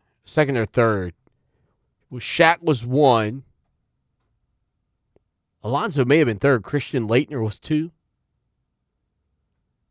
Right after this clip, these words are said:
And then Alonzo. I know that because Shaquille O'Neal had a, a rapping s-, a, a rap song.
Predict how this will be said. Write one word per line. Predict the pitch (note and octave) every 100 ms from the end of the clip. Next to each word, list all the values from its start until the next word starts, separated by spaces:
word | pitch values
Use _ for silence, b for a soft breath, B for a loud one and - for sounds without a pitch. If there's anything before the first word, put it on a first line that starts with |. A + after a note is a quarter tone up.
| _ -
And | G#2+ G2
then | F#2+ A#2+ C#3 D#3 D#3+ D#3+ _ _
Alonzo. | B2+ C#3 C#3+ D3 D3+ E3 D#3+ - _ _ _ _ _ _ _ _ _ D3
I |
know | E3 G#3+ F3+
that | C3+
because | C3 - C#3+ B2+
Shaquille | C3+ D#3+ C3
O'Neal | C3+ C3+
had | B2+ A2+
a, | G2+ - _ _ _ _ _ _ _ _ _ _ _ _ _ _ _ _ _ -
a | G2+
rapping | B2+ C#3+ - G#2
s-, | F2+ _ _
a, | G#2
a | F#2+ A2+
rap | B2 D3+ -
song. | - G2+ C#2+